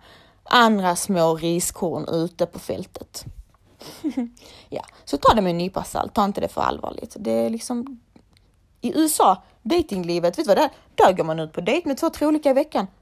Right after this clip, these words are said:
Ja, ja, man träffar dem en, två gånger och sen hej då. Så, och de, de, för de dejt ingenting. Ja, I'm, I, I went on a date, la, la, la, hit och dit och sånt, typ.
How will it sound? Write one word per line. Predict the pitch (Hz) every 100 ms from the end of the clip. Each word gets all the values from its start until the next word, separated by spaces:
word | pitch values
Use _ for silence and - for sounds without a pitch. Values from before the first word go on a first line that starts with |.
| _ _ _
Ja, | 185 165 180 240 349
ja, | 440 466 427 480 - - -
man | 349
träffar | 403 403
dem | 381
en, | 392
två | 392 370
gånger | 359 370
och | 320
sen | 359
hej | 330 359
då. | 226 202 - _ _ _ _ -
Så, | - 269 254
och | 247 - 233
de, | 262 185 208
de, | 247 220
för | - 226
de | 208 180
dejt | 254 190 202
ingenting. | 269 277 294 185 190 - _ _ _ _ _ _
Ja, | - 466
I'm, | 262 220
I, | - - 247 - 302
I | 240
went | 208
on | 185
a | 180
date, | 175 196 190 - 202
la, |
la, | 185 190
la, |
hit | 190 196 -
och |
dit | 190 190
och |
sånt, | 208 196
typ. | 190